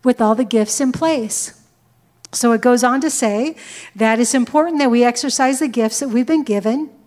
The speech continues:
If prophecy is your gift, then you better speak it out as a prophet according to your proportion of faith. If service is a gift,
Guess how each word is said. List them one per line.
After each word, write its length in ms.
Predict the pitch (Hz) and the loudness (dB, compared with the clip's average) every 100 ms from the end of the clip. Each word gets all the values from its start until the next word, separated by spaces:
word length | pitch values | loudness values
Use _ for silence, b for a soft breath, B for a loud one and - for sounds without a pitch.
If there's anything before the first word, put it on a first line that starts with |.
| _ _ _ _ - - | _ _ _ _ -20 -6
If 320 | 339 233 - | 0 0 -2
prophecy 600 | - 240 247 320 277 302 | -4 0 0 0 -2 -2
is 120 | 294 269 | -2 -2
your 120 | 269 | -2
gift, 480 | 233 240 302 - - B B - | 0 0 0 -6 -14 B B 0
then 140 | 240 | 4
you 100 | 254 | 4
better 260 | 269 302 311 | 4 2 2
speak 320 | - - 311 | 0 0 2
it 120 | 311 | 2
out 200 | 285 294 | 2 2
as 140 | 302 294 | 0 -4
a 40 | |
prophet 520 | - 277 277 269 285 | 0 2 2 2 -2
according 480 | 269 - 254 254 277 | 0 0 2 2 0
to 140 | - | -2
your 120 | 277 302 | -4 -4
proportion 640 | - 262 277 247 - 302 | -6 -6 0 0 0 -4
of 100 | 302 | -4
faith. 520 | - 240 220 277 - - B B B B B | -4 -2 -2 -4 -10 -20 B B B B B
If 160 | 262 | 0
service 580 | - - 277 285 339 - | 0 2 2 4 0 0
is 100 | 320 | 0
a 80 | 320 | 0
gift, 540 | 240 269 311 330 - | 2 2 2 -2 -8